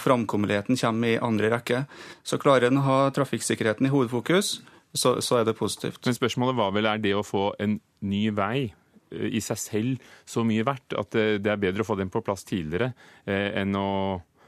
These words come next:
Speaker 2: eh, enn å ha en høyere standard på den?
Speaker 1: Så hvis at, eh, hvis at målet er at, eh, intensjonen er nå at vi får en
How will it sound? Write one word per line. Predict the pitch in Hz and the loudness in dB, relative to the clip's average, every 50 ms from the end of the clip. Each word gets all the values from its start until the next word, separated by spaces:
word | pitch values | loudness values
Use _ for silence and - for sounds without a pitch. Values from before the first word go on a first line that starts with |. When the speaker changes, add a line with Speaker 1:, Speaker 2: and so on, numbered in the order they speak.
| - - - _ - | -20 -20 -20 _ -6
Speaker 2:
eh, | 101 98 98 98 95 95 95 95 95 95 98 95 - - | -4 -2 -2 -2 -2 -2 -2 -2 -2 -2 -4 -4 -4 -4
enn | 101 98 98 | -2 -2 0
å | 98 98 | -2 0
ha | 98 95 92 | 0 -2 -2
en | 95 98 92 | -2 -2 0
høyere | 117 110 98 90 87 85 101 | -2 -2 -2 -2 -2 -4 -4
standard | - - 101 92 98 104 - | -2 -2 -2 -2 -2 -4 -2
på | - 147 | -2 -4
den? | 170 160 - - _ _ _ _ _ _ _ - - - - - - - _ _ - - - - | -4 -4 -6 -8 _ _ _ _ _ _ _ -20 -20 -20 -20 -20 -20 -20 _ _ -20 -14 -8 -2
Speaker 1:
Så | - | 0
hvis | 139 139 131 - | 0 2 2 0
at, | 147 - - - | -2 0 4 4
eh, | 151 147 143 139 139 - - 131 131 131 139 - - - - 117 | 6 6 6 6 4 2 -2 -4 -4 -4 -6 -8 -10 -10 -6 -4
hvis | 127 135 135 - | -2 -2 -2 -2
at | - - 147 | 0 2 4
målet | 135 113 107 104 110 123 131 135 139 139 156 - | 4 6 4 4 4 4 4 4 2 0 0 0
er | 139 131 131 135 | 2 2 2 2
at, | 131 - - - 135 | 0 -2 -4 -2 0
eh, | 127 127 127 123 123 123 117 104 - - - | 2 2 2 0 0 0 -2 -2 -2 0 0
intensjonen | 131 127 - 143 127 - 127 117 123 135 | 0 2 2 0 -2 0 0 2 2 2
er | 131 123 | 2 2
nå | 117 117 120 | 2 0 0
at | 117 - | 0 -2
vi | 120 | -4
får | - - 123 113 110 117 123 | -4 -2 0 2 4 4 4
en | 123 120 120 117 | 2 2 0 -2